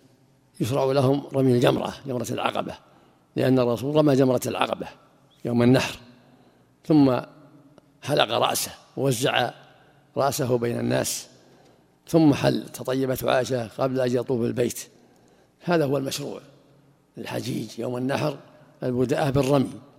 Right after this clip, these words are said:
أو جمرة العقبة، ثم بعد رمي جمرة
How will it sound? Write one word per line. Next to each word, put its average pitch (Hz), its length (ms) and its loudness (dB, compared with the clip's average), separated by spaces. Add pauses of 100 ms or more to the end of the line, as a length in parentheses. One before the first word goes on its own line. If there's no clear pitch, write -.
أو 120 100 -6
جمرة 131 320 -2
العقبة، 107 440 -4 (1500)
ثم 170 260 6
بعد 143 220 2
رمي 127 200 0
جمرة 120 220 -4